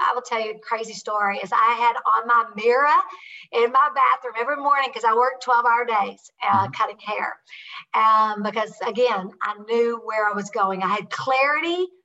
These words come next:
Speaker 1: around what I was gonna do, and I just needed to take action. And so on my mirror, it said, "I'm gonna be a millionaire." And, and,
Speaker 2: Mm-hmm.
Speaker 1: I mean, I had that on my mirror. I read that. I'd be brushing my teeth at five A M.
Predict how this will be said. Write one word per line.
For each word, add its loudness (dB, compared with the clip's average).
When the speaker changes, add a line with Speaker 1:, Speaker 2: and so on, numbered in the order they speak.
Speaker 1:
around 0
what 0
I 0
was -8
gonna -6
do, -4
and -4
I 0
just -2
needed -6
to -4
take -8
action. -4
And -10
so 2
on 2
my 2
mirror, 2
it -6
said, -2
"I'm -2
gonna -12
be -6
a -8
millionaire." -8
And, -12
and, -4
Speaker 2:
Mm-hmm. -2
Speaker 1:
I -2
mean, 0
I 2
had 2
that 2
on 4
my 2
mirror. 0
I 0
read 0
that. 2
I'd -10
be -6
brushing 0
my 0
teeth -2
at -6
five 2
A 0
M. -6